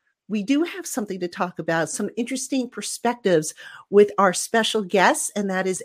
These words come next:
Emory Hunt of Football Game Plan and C B S Sports. Good friend. We go back a long ways.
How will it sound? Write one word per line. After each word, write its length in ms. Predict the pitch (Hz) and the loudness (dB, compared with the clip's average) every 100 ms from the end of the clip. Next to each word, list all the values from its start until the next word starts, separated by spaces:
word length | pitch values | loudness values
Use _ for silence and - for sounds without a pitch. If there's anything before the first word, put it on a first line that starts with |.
| - | 2
Emory 320 | 262 311 262 | 4 4 0
Hunt 320 | 220 214 - | -2 -2 -4
of 80 | 185 | -8
Football 300 | 202 190 190 | -8 -4 -4
Game 240 | 196 190 | -4 -4
Plan 240 | 202 190 - | -2 -2 -2
and 220 | 190 175 | -4 -4
C 240 | - 214 | -4 -6
B 180 | 202 202 | -2 0
S 220 | 185 180 | 0 -2
Sports. 480 | - - 196 214 220 | -6 -4 2 2 0
Good 260 | - 233 233 | 2 2 2
friend. 420 | - 220 226 240 - - - | 0 2 2 -2 -10 -20 -6
We 100 | 214 | 0
go 120 | 208 | 2
back 280 | 208 202 202 | 4 2 0
a 40 | 190 | -4
long 420 | 190 202 214 214 | 0 2 4 4
ways. 460 | 208 208 214 240 | 2 4 2 0